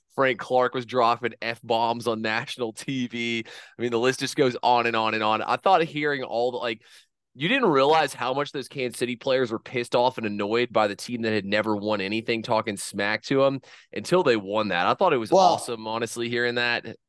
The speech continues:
Speaker 2: not never won anything. They had beaten them
Speaker 1: Okay,
Speaker 2: many
Speaker 1: had won the
Speaker 2: times.
Speaker 1: Super Bowl, you know what I mean? Like,
Speaker 2: Yeah.
Speaker 1: they took it personally, you know, and it really showed. It's kinda like,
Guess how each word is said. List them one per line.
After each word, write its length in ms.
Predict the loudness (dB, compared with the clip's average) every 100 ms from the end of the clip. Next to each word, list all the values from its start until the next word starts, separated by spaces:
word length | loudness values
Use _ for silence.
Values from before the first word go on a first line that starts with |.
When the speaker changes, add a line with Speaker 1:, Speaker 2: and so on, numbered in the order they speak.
| _ _ _ _ _
Speaker 2:
not 300 | -2 -2 0
never 220 | 0 0 0
won 240 | -4 -6
anything. 460 | -6 -6 -10 -16 -10
They 160 | -8 -6
had 140 | -4
beaten 280 | -2 -2 -2
them 260 | -2 0 -2 -8 _ _ -4
Speaker 1:
Okay, 160 | 0 2
Speaker 2:
many 120 | 2
Speaker 1:
had 220 | 2 4
won 220 | 4 4
the 40 | 2
Speaker 2:
times. 60 |
Speaker 1:
Super 340 | -4 -6 -4 -4
Bowl, 320 | -4 -4 -6
you 160 | -6 -2
know 160 | 0
what 100 | 2
I 100 | 0
mean? 320 | -2 -2 -2 0
Like, 200 | 2 0
Speaker 2:
Yeah. 100 | -4 -16 _
Speaker 1:
they 120 | 0 2
took 200 | 2 2
it 140 | 2
personally, 580 | 2 2 0 -4 -2 -2
you 80 | 0
know, 240 | 0 2
and 80 | 0
it 60 |
really 260 | 0 0 0
showed. 360 | -2 -2 -2 -4
It's 120 | -4
kinda 260 | -4 -2
like, 300 | 0 -2 -2